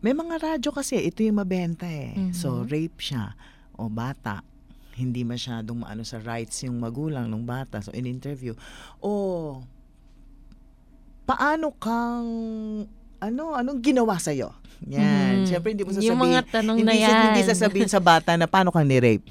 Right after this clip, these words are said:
Speaker 2: Mhm.
Speaker 1: Oh, mga five or seven. Okay. Ano ang, ah, Miss Dina Nadera ang tatawagan, Rachel?
Speaker 2: Mhm.
Speaker 1: Ayan. Sorry po, ha? Okay. So, kumbaga, tinanong pa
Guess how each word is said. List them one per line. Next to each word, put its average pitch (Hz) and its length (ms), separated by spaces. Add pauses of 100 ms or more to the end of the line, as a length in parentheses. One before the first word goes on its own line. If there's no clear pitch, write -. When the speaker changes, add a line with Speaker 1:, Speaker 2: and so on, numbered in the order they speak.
Speaker 2:
Mhm. 196 280
Speaker 1:
Oh, 135 160
mga 139 240
five 214 280
or 139 120
seven. 127 440 (300)
Okay. 202 300 (240)
Ano 285 480
ang, 254 520
ah, 202 520 (260)
Miss 247 240
Dina 254 420
Nadera 160 520 (160)
ang 165 160
tatawagan, 123 840
Rachel? 123 640
Speaker 2:
Mhm. - 160
Speaker 1:
Ayan. 120 280
Sorry 175 260
po, 190 180
ha? 135 360
Okay. 113 440 (400)
So, 240 480 (640)
kumbaga, 233 480
tinanong 208 460
pa 131 340